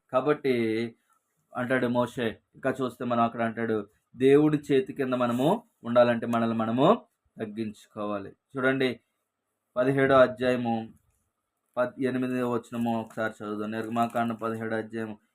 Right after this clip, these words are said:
ఎనిమిదవ వచనాన్ని కూడా మనం చదివితే, ఆ, మో-, తొమ్మిదవ వచనం చదువుదాం. మోషే యెహోషువతో, "మన కొరకు మనుషుల్ని ఏర్పరచుకుని వారిని తీసుకుని బయలు వెళ్ళి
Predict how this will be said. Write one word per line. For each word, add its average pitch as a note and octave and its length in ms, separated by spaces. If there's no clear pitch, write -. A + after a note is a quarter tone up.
ఎనిమిదవ B2+ 400
వచనాన్ని A#2 380
కూడా A2+ 140
మనం A2+ 180
చదివితే, A2 560
ఆ, A2 120
మో-, A#2+ 320
తొమ్మిదవ D3+ 380
వచనం C3 240
చదువుదాం. G#2 440
మోషే E3 420
యెహోషువతో, D3+ 1000
"మన B2+ 180
కొరకు D3+ 340
మనుషుల్ని D3 480
ఏర్పరచుకుని C3+ 560
వారిని B2+ 300
తీసుకుని C3+ 420
బయలు B2 320
వెళ్ళి B2 440